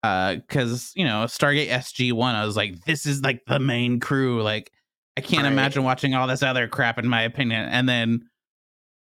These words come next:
Speaker 1: I think I was
Speaker 2: It's, like, adds
Speaker 1: bored.
Speaker 2: to the lore, though, right?
Speaker 1: It's actually, uh, during the pandemic where
Speaker 2: Mm-hmm.
Speaker 1: I, like, I, I still worked during it, and we were dead slow, like, barely doing anything. <laughs> So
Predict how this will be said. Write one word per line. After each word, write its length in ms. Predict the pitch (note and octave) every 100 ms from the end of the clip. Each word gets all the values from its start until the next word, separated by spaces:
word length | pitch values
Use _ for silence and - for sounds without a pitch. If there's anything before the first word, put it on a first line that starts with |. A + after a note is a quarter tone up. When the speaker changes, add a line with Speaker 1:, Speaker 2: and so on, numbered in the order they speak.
| -
Speaker 1:
I 40 |
think 180 | F3 G#3
I 40 |
was 120 | B3+
Speaker 2:
It's, 60 | D#3
like, 100 | D3
adds 140 | C3+ C#3
Speaker 1:
bored. 60 | C3+
Speaker 2:
to 40 | B2+
the 60 |
lore, 380 | A2 A2 B2+ A#2+
though, 160 | G#2 G2+
right? 360 | G#2 A#2+ - - - - - - _ _ -
Speaker 1:
It's 120 | F3+
actually, 460 | G3 G3 E4 D#4+ -
uh, 200 | F3+ E3+
during 300 | D3 C#3 F#3
the 80 | F#3
pandemic 840 | - F#3 F3 C3 A#3 F#2 - - _
where 460 | C3 C3+ B2+ A#2 A#2+
Speaker 2:
Mm-hmm. 340 | B2 A#2+ D3 - - - _ _ _ _ -
Speaker 1:
I, 120 | A2+ - -
like, 320 | C3+ B2 - _ _
I, 300 | A#2+ C3+ C#3+ -
I 160 | B2+
still 300 | B2 - D3
worked 380 | D#3 C3 B2+ D3
during 380 | A#2+ A2 F#2+ F#2+
it, 200 | F#2 G#2+
and 420 | - A#2 A2+ A2 A2
we 80 |
were 160 | B2 A2+
dead 320 | G#2+ G2 G#2+
slow, 360 | - A#2+ C3+ G#2
like, 240 | F#2+ F#2 - _ - -
barely 340 | G#2+ B2 B2
doing 300 | A2+ A2+ A2
anything. 420 | A#2+ A2+ - F#2+
<laughs> 100 | F2+
So 200 | A2+ A2